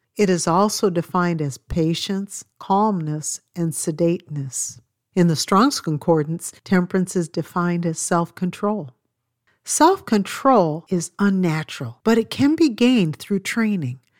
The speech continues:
God wants us to have this fruit of the Spirit, so he trains us through exercises that come into our lives. The problem is this. We're spiritually flabby in certain areas, so we may not feel like exercising even if we need it.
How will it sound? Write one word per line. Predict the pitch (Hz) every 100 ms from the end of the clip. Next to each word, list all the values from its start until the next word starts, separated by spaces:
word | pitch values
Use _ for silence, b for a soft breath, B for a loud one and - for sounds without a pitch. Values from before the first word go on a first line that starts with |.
| _ _ _
God | 214 254 269 _
wants | 226 254 349 - 185
us | 165
to | -
have | 170 165 156
this | 160
fruit | - 190
of | 170
the | 156
Spirit, | - - 180 220 220 b b -
so | 269
he | 233
trains | 233 - 247 262 302 196
us | 190
through | - 190 -
exercises | 214 220 - 185 190 175 185 185
that | 196
come | - 180 180
into | 175 185
our | 175 175
lives. | 190 233 185 147 - b b b _
The | 175
problem | - 220 247 185 165
is | 147
this. | - 175 139 - b b b _ -
We're | 226
spiritually | - - - 302 370 - 277 240
flabby | - - 208 233 240 208 202
in | 170 175
certain | - 190 185 208
areas, | 214 220 226 185 165 170 B B -
so | - 269
we | 311
may | 392 403
not | 370 320 -
feel | - 330 302
like | 277 262
exercising | 254 - - 214 - 185 185 202 190
even | 220 254 247 247
if | 240 233 233
we | 220
need | 214 214 220 202
it. | 170 -